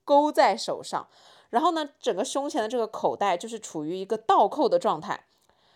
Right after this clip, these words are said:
然后我就勾着这件衣服，拿着我的包，慢悠悠地走出健身房。然后因为我当时的这个办公的这幢楼也不是我现在在的这个办公室的位置，它是有一个立体车库的，然后我每次就是从健身房走回办公室的时候，我都是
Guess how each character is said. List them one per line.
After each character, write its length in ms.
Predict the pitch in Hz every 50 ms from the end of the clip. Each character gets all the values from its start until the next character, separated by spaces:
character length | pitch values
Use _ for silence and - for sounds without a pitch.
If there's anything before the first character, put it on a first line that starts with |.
| _ _ -
然 100 | 233 277
后 80 | 330 294
我 100 | 226 208
就 160 | 240 254 240
勾 240 | 240 - 247 254 247
着 100 | 233 202
这 80 | 208
件 240 | 196 214 214 202 208
衣 80 | 214 220
服， 240 | 214 - 185 156
拿 180 | 147 165 156 170
着 120 | 196 214
我 40 | 185
的 80 | 156 156
包， 320 | - - 185 175 175 175
慢 220 | - 202 220 196 190
悠 100 | 196 202
悠 120 | 196 202
地 100 | 190 175
走 180 | 180 170 143 143
出 140 | - -
健 240 | 180 - 202 165 156
身 180 | 175 156 151 156
房。 280 | 160 - 87 78 - _ _ _ _ _ _ _ _ _ _ _ _ _ _ _ _ _ _ _ _ _ _ _ _
然 100 | - 233
后 80 | 262 302
因 140 | 311 320
为 40 | 311
我 160 | 285 240 185
当 220 | 180 220 214 233 262
时 100 | - 214
的 80 | 190
这 140 | 190 190 214
个 260 | - 190 170 156 143 - - -
办 160 | 214 202 196
公 160 | 190 196 202
的 80 | 196 185
这 100 | 190 190
幢 160 | 180 165 151
楼 240 | 135 123 110 104 147
也 100 | 160 147
不 120 | 214 -
是 100 | 156 -
我 100 | 190 151
现 160 | 147 - 190
在 160 | 180 175 160 139
在 220 | - - 180 156
的 80 | 131 110
这 120 | - -
个 60 | 151 147
办 120 | - 160
公 160 | 143 147 147 165
室 80 | -
的 60 | 156
位 160 | 151 156 143 -
置， 80 | -
它 160 | 135 - 214
是 160 | 214 - - 202
有 60 | 139
一 40 | -
个 80 | -
立 140 | 196 220 220
体 180 | 180 - - 131
车 240 | - - - 190
库 220 | 185 185 - 214 180
的， 160 | 139 85 60
然 80 | - 180
后 100 | 220 208
我 160 | 190 165 147
每 220 | 147 160 143 113
次 320 | - - - 214 170 165 -
就 120 | - -
是 180 | 202 202 190 - _ _ _
从 200 | - - 151 160
健 160 | 175 220 202
身 160 | 208 214 208
房 240 | 208 196 143 147 170
走 220 | 165 - 156 135
回 140 | - - 139
办 160 | - 214 196
公 120 | 196 196 202
室 80 | 226
的 80 | 208 180
时 80 | 175 165
候， 60 | 147
我 100 | 139 127
都 160 | - 175 185
是 220 | 214 - 208 185